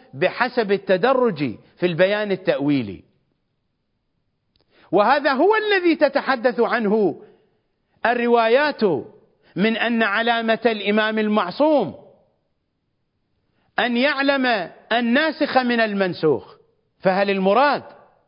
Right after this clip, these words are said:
أنه يعلم الناسخ من المنسوخ من أنه يعرف الآيات التي هي في المصحف، وهذه الآية نسخت هذه الآية،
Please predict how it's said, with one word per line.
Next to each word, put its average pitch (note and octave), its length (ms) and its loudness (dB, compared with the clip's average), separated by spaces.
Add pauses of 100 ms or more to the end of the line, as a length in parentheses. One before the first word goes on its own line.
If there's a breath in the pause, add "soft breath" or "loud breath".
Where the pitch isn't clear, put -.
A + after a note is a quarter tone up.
(280)
أنه G3 360 0
يعلم F#3+ 400 0
الناسخ F#3 500 -2
من F3+ 220 -2
المنسوخ F3 680 0 (600)
من F3 200 -2
أنه F#3+ 580 -2 (220 loud breath)
يعرف A#3 640 -2 (180)
الآيات F#3+ 720 -2 (400 soft breath)
التي F#3+ 480 0
هي G3 180 2
في F#3+ 120 -2
المصحف، F#3+ 560 -2 (220 loud breath)
وهذه G3 680 0
الآية G3 640 -2 (220 loud breath)
نسخت B3 560 -2
هذه A#3+ 340 0
الآية، A#3+ 420 -2